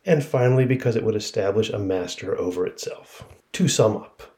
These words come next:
we recognize then the absolute authority of science, because the sole object of science is the mental reproduction,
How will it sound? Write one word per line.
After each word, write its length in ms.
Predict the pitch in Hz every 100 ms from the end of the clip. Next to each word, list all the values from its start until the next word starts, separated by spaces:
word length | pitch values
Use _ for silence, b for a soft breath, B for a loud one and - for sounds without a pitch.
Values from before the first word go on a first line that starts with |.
| _ _ _ -
we 220 | 156 175
recognize 800 | 151 185 208 208 170 170 - 131
then 300 | 127 127 123
the 160 | 113
absolute 520 | - 127 131 - 143 135
authority 560 | - - 113 113 110
of 120 | 107
science, 560 | - 98 - - - - _ _ _ _ _ _ _
because 260 | 151 135 123
the 100 | 131
sole 480 | - - 147 160 135
object 360 | 135 127 135
of 100 | 139
science 440 | - 110 101 101 -
is 180 | 110
the 80 | -
mental 420 | 92 104 123 147
reproduction, 800 | 127 127 127 104 82 - - -